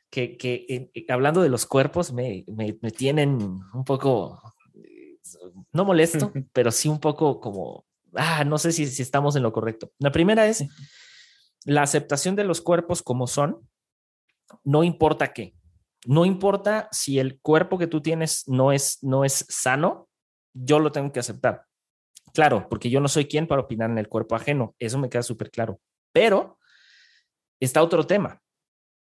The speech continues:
Speaker 1: que la misma perfección, lo que decías, la homogenización de los cuerpos, ¿qué exige?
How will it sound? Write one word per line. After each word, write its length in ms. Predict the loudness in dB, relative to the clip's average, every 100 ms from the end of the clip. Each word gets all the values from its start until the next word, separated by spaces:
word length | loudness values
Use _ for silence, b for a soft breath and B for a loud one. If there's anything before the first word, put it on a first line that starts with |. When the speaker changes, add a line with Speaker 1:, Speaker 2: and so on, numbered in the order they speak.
| -6
Speaker 1:
que 300 | 0 0 0 -2
la 320 | 0 0 0
misma 440 | 0 0 0 0
perfección, 680 | 0 -2 -2 -4 0 0 0
lo 80 | -4
que 80 | -4
decías, 340 | -2 0 -2 -2
la 200 | -4 -2
homogenización 960 | -2 0 -2 -2 -4 -2 -4 -2 -2 0
de 80 |
los 180 | -2 -2
cuerpos, 540 | 0 0 0 -4 -4 _
¿qué 100 | 0
exige? 520 | 2 2 0 -2 -8